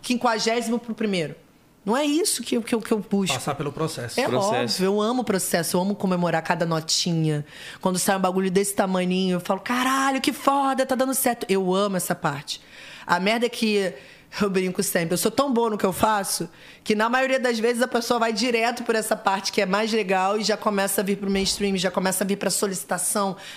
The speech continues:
Speaker 1: mais demanda do cara, de, do mercado querendo o cara, do que o cara querendo o mercado. E aí o artista fica chato, né? Porque ele tem que dar mais não, então ele já acha que ele já tá super, já ganhou o jogo e
Speaker 2: Sou
Speaker 1: tal.
Speaker 2: foda.
Speaker 1: É, exato.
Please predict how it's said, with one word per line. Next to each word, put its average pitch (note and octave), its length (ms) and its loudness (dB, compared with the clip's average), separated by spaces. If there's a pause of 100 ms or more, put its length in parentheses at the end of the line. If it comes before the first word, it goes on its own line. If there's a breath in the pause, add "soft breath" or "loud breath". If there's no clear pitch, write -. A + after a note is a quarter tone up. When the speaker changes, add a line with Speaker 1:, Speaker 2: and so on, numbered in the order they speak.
Speaker 1:
mais A3+ 380 0
demanda A#3 540 0
do A3 160 -2
cara, G#3+ 680 0
de, G#3 160 0 (160)
do F3+ 100 0
mercado G#3+ 460 0
querendo G#3+ 300 0
o G3 40 -2
cara, G3+ 300 0
do G#3+ 100 -2
que G#3+ 100 -6
o G#3+ 80 0
cara F#3+ 280 -2
querendo G3 260 -4
o - 20 -4
mercado. F#3+ 520 -2 (600 loud breath)
E F3+ 120 0
aí F#3+ 220 2
o G#3+ 120 2
artista G3+ 300 -2
fica G#3+ 160 -2
chato, F3 440 0
né? D#3+ 140 -2
Porque D#3 220 -8
ele E3+ 200 0
tem F#3 120 -2
que F#3 80 -2
dar F3+ 120 2
mais F3 220 0
não, F#3 240 2
então G3+ 160 0
ele F#3+ 100 0
já F3 140 2
acha F3 180 -2
que - 100 -4
ele F3+ 60 0
já E3+ 120 0
tá F3 120 -6
super, E3 460 -6 (400)
já A#2 100 -14
ganhou F3 220 -6
o E3+ 60 -4
jogo F3 440 -2
e - 20 -4
Speaker 2:
Sou E3 160 0
Speaker 1:
tal. D#3+ 100 -2
Speaker 2:
foda. C3+ 240 -6 (300 loud breath)
Speaker 1:
É, E3 300 2
exato. D#3+ 460 -2